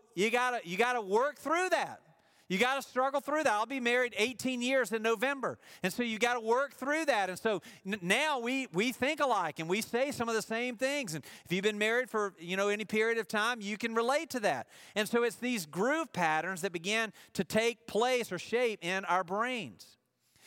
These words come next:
You see, when we begin to act in the way that God wants our spouse, when we begin to encourage the way that our spouse would act in a way that honors God, instead of the way that we want them to act, well, then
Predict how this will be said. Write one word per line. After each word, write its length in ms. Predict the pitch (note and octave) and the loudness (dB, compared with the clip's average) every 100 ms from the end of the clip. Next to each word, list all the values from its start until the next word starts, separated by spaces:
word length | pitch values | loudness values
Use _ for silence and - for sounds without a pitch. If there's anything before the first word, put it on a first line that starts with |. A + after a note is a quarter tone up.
| - | -4
You 100 | G3+ | -2
see, 240 | - C4+ A#3+ | 0 -2 0
when 200 | G3 G#3+ | 0 2
we 320 | C4 B3+ G#3+ - - | 2 0 -2 -12 -4
begin 360 | E3+ G3 B3+ B3+ | -2 0 2 0
to 160 | - G3 - | 0 -2 0
act 360 | G3+ B3+ C4 | 0 0 -2
in 100 | A3 | -2
the 60 | F#3+ | -2
way 520 | F3 F#3 F#3 F3+ F3 - - _ | 2 4 4 0 -4 -10 -20 _
that 520 | D3+ F#3 F3+ F3 - C3+ | 2 2 2 -2 -4 2
God 340 | G3 A#3 A#3 | 2 4 0
wants 340 | F#3 G3+ F#3+ | 0 0 2
our 200 | G3 E3 | 2 2
spouse, 420 | D#3 - F3+ F3 - - D3+ D3+ | 0 2 2 2 -2 -12 -16 -10
when 240 | D#3 E3 | -4 0
we 100 | G3+ | 0
begin 300 | G3+ A3 G#3+ | 0 0 0
to 140 | G3 | -2
encourage 520 | E3 - - A3+ B3+ F3 | -6 -6 0 2 2 0
the 100 | F#3+ | 2
way 220 | F3+ F3 | 2 2
that 180 | E3+ C#3 | 0 0
our 160 | D3+ | 0
spouse 440 | - - F#3+ F3+ - | 0 0 0 0 -2
would 120 | E3+ | -2
act 320 | F3 G3+ F#3 | 2 2 0
in 80 | F3 | -4
a 40 | D#3+ | 2
way 200 | F#3 F#3+ | 2 2
that 160 | F3 | 0
honors 360 | F3+ F3+ D#3+ B2+ | 0 -2 -2 0
God, 440 | F#3+ G#3+ F3 D#3+ - - - - - | 2 4 2 0 -6 -20 -20 -20 -6
instead 340 | G3 - A3+ A3 | -6 0 0 4
of 80 | |
the 80 | F#3+ | 4
way 200 | F#3+ G#3 | 4 4
that 200 | F#3+ D3+ | 4 0
we 400 | C#3+ D#3+ C4+ D#4+ | 0 2 4 2
want 280 | B3+ G3 D#3+ | 2 0 2
them 180 | E3 D3+ | 0 2
to 100 | D3 | 0
act, 360 | C3 C3+ D3+ | 2 0 0
well, 160 | E3+ F3+ | 0 0
then 480 | F3 B3+ A3+ G3+ | 2 2 2 0